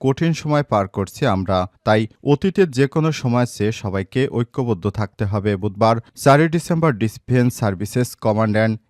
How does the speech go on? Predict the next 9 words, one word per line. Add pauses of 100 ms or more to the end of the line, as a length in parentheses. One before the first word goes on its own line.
(140)
স্টাফ (100)
কলেজ (300)
কমপ্লেক্সে
ন্যাশনাল
ডিফেন্স (100)
কোর্স
দুহাজার
চব্বিশ
এবং